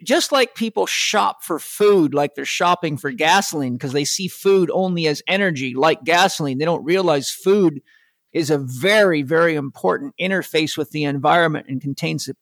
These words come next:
tremendous amount of information used by the different cells and systems of our body to regulate, repair, regenerate, and all those very important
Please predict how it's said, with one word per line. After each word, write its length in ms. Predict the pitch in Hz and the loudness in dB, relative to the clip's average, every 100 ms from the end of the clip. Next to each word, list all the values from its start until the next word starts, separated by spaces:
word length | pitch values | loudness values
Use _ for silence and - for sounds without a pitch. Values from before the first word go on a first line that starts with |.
| - | -16
tremendous 560 | - 160 208 226 - | -10 -4 0 0 -2
amount 220 | 160 165 | -2 0
of 60 | 151 | 0
information 720 | - 170 151 143 151 170 - 131 | -2 -6 -4 -2 0 -2 -2 -6
used 540 | 123 160 185 151 - | -4 -2 0 -2 -2
by 100 | 151 | -2
the 100 | 135 | -2
different 320 | 131 151 143 - _ _ _ - | -2 -4 -6 -14 _ _ _ -12
cells 580 | - - 185 175 160 135 | -6 0 4 4 4 0
and 100 | 131 | -4
systems 520 | - 180 - 151 135 | -4 -6 -4 -6 -4
of 100 | 143 | 0
our 160 | 135 | 0
body 340 | 131 156 208 156 | 2 4 4 2
to 160 | - | -2
regulate, 600 | 143 135 160 151 147 147 - _ | -4 -2 -2 0 0 0 -2 _
repair, 720 | 139 131 - 165 151 147 143 - _ _ _ _ _ | -6 -4 -2 2 4 4 0 -4 _ _ _ _ _
regenerate, 800 | 135 131 143 165 151 143 - _ _ _ _ _ _ | -4 -2 0 2 2 2 -2 _ _ _ _ _ _
and 120 | 127 135 | -6 0
all 240 | 156 170 | 4 4
those 360 | 160 156 156 - | 4 2 2 -4
very 380 | 151 147 143 | 0 0 0
important 520 | - 135 - 160 - | -2 -6 -2 -2 -2